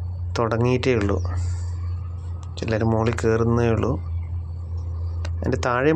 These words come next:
മുകളിലും ഇങ്ങനെ മടക്കി മടക്കി വെച്ചിരിക്കുകയാണ്. അപ്പോൾ താഴെ മുകളിലായിട്ട് കൂട് കൂട്ടും, രണ്ട് സൈഡിലും കൂട്ടുന്നവരുണ്ട്. ഇത് രണ്ട് ദിവസം നിൽക്കുമെന്നാണ് പറഞ്ഞത്, രണ്ട് ദിവസം കൊണ്ടാണ് കൂട് കൂട്ടുക. പക്ഷേ ഈ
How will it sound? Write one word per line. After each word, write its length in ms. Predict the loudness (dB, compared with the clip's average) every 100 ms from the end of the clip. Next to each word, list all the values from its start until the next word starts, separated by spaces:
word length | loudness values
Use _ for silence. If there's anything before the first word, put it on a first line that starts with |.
| 6
മുകളിലും 300 | 6 6 6
ഇങ്ങനെ 160 | 6 6
മടക്കി 280 | 4 2 2 2
മടക്കി 200 | 4 4
വെച്ചിരിക്കുകയാണ്. 380 | 4 2 2 0
അപ്പോൾ 180 | 2 0 0
താഴെ 240 | 0 2 2 4
മുകളിലായിട്ട് 500 | 2 2 2 2 0 -2 -10 -2
കൂട് 200 | 0 2
കൂട്ടും, 200 | 0 0 0
രണ്ട് 160 | 0 0 0
സൈഡിലും 320 | 0 2 -2 -4 -16 -20 -20 -20 -20 -20 -14 -4
കൂട്ടുന്നവരുണ്ട്. 680 | -2 0 -2 -2 -6 -8 -10 -12 -20 -20 -20 -20 _ _ -20 _ -20 -20 -20 -20 -20 -20 -20 -20 -14 -6 -2
ഇത് 140 | 2 2 2 2
രണ്ട് 200 | 2 4 4
ദിവസം 240 | 4 4 2
നിൽക്കുമെന്നാണ് 360 | 2 0 2
പറഞ്ഞത്, 200 | 2 2 2
രണ്ട് 140 | 0 2
ദിവസം 200 | 0 0 0
കൊണ്ടാണ് 320 | 2 2 0 -4 -14 -20 -20 -20 -20 -20 -20 _ _ -20 -18 -12
കൂട് 200 | -2 -2 0
കൂട്ടുക. 260 | -2 -2 -4 -4
പക്ഷേ 240 | 0 2
ഈ 20 | 4